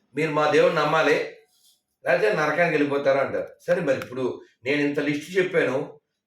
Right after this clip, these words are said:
ఈ లిస్టులో చాలామంది ఉన్నారు, ఈ గొప్పోళ్ళు ఎవరు వాళ్ళ పుస్తకంలో ఉన్న విషయాన్ని నమ్మలేదు కదా, వాళ్ళు ఎక్కడికి వెళ్తారు అంటే,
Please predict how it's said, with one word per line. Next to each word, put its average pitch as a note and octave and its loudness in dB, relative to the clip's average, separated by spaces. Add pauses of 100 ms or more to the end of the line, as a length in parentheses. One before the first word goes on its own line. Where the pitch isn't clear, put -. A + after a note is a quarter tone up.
ఈ D3+ -6
లిస్టులో D3+ -4
చాలామంది E3+ -2
ఉన్నారు, C#3+ -2 (240)
ఈ C#3+ -6
గొప్పోళ్ళు E3+ 2
ఎవరు E3 2 (560)
వాళ్ళ C#3+ 0
పుస్తకంలో D#3+ -2
ఉన్న D3+ 0 (840)
విషయాన్ని C3 -2 (160)
నమ్మలేదు C#3 2
కదా, - 0 (400)
వాళ్ళు D3+ 2
ఎక్కడికి C#3+ 0
వెళ్తారు D3+ 2
అంటే, G#2+ -2